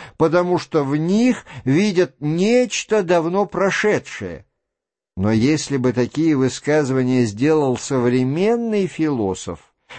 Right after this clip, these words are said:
то они это встретили бы с большим неудовольствием. Философия в глазах Платона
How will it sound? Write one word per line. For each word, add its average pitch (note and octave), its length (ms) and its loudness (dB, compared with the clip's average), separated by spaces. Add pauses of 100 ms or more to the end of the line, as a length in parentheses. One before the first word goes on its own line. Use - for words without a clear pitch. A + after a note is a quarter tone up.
(180)
то D3+ 200 4
они D3+ 480 -2
это E3+ 420 2
встретили E3 800 0
бы D#3+ 420 0
с A#2 200 -2
большим B2+ 840 0
неудовольствием. F#2+ 1400 -2 (800)
Философия E3+ 920 2
в D3+ 100 -8
глазах D#3 520 0
Платона D3+ 640 -2